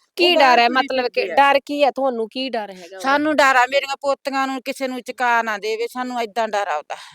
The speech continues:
Speaker 1: ਹੂੰ।
Speaker 2: ਉਹ ਤੀਵੀਂ ਬਾਹਲੀ ਹੁਸ਼ਿਆਰ ਆ।
Speaker 1: ਹੂੰ।
Speaker 2: ਬਾਹਲੀ ਹੁਸ਼ਿਆਰ ਤੀਵੀਂ ਆ ਜੀ, ਸਾਨੂੰ ਉਹਦਾ ਇੰਨਾ ਹੀ ਡਰ ਆ ਵੀ ਸਾਡੇ, ਮੇਰੀਆਂ ਪੋਤੀਆਂ ਨੂੰ ਸਕੂਲ ਜਾਂਦੀਆਂ, ਇੱਕ ਵਕਤ ਨਹੀਂ ਨਾਲ ਜਾਇਆ ਜਾਂਦਾ,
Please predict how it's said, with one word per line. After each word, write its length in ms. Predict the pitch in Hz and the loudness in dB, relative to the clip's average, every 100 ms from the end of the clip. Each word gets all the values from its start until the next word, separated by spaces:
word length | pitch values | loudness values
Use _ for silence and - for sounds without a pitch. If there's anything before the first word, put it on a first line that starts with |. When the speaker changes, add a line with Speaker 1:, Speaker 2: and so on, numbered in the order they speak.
| _ - | _ -16
Speaker 1:
ਹੂੰ। 280 | 240 208 175 - _ - | -12 -12 -12 -18 _ -2
Speaker 2:
ਉਹ 120 | 294 | 0
ਤੀਵੀਂ 420 | - 294 277 262 | 0 0 0 0
ਬਾਹਲੀ 260 | 240 233 247 | 0 2 0
ਹੁਸ਼ਿਆਰ 400 | 262 254 226 117 | -2 -2 0 -2
ਆ। 60 | 107 | -6
Speaker 1:
ਹੂੰ। 800 | - _ _ _ 240 226 196 180 165 _ _ _ - | -14 _ _ _ -12 -12 -12 -16 -20 _ _ _ -6
Speaker 2:
ਬਾਹਲੀ 240 | 202 220 262 | 0 2 2
ਹੁਸ਼ਿਆਰ 340 | 277 277 262 - | 2 2 2 -2
ਤੀਵੀਂ 360 | 247 240 233 | -4 -4 -4
ਆ 60 | 233 | -4
ਜੀ, 80 | 226 | -4
ਸਾਨੂੰ 320 | 247 226 233 | -2 -2 0
ਉਹਦਾ 160 | 233 269 | 2 2
ਇੰਨਾ 220 | 254 262 | 2 2
ਹੀ 80 | 294 | 4
ਡਰ 220 | 262 220 | 4 6
ਆ 60 | 214 | 4
ਵੀ 100 | - | 2
ਸਾਡੇ, 220 | 240 233 | 0 2
ਮੇਰੀਆਂ 260 | 247 254 254 | 2 2 0
ਪੋਤੀਆਂ 420 | 254 262 - 254 254 | 0 0 0 -2 -2
ਨੂੰ 80 | |
ਸਕੂਲ 400 | 254 262 285 311 | -4 -4 -2 0
ਜਾਂਦੀਆਂ, 480 | 277 277 247 262 262 - _ - - 240 | 2 2 2 0 -2 -4 _ -20 -10 0
ਇੱਕ 200 | 285 285 | 0 4
ਵਕਤ 320 | 269 254 262 | 2 2 2
ਨਹੀਂ 300 | 254 254 302 | 2 2 4
ਨਾਲ 280 | 294 277 254 | 4 4 4
ਜਾਇਆ 320 | 254 247 247 | 4 4 4
ਜਾਂਦਾ, 420 | 254 254 240 247 | 2 0 0 -2